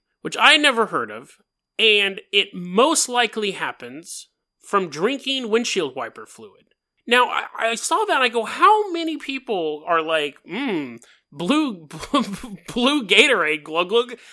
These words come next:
No, that's Windex. But apparently, that's n-, it's not, like, in the top ten, but it's a more common than you would think way of killing yourself.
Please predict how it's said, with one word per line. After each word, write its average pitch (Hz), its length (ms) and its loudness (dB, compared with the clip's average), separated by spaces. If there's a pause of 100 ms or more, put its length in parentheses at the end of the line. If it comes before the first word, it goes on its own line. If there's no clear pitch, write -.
(100)
No, 339 340 6
that's 330 260 0
Windex. 311 840 -2 (420)
But 262 160 4
apparently, 220 920 -4 (400)
that's 220 500 0
n-, 196 240 -8
it's 202 240 0
not, 233 280 0
like, 240 180 2
in 185 80 -4
the 151 80 -4
top 180 400 0
ten, 156 460 -6 (100)
but 208 240 0
it's 226 300 0
a 196 180 2
more 233 400 -2
common 233 560 -2
than 190 160 0
you 196 140 -10
would 190 180 -4
think 170 640 -4
way 165 360 -2
of 135 180 -8
killing 175 340 -4
yourself. - 640 -14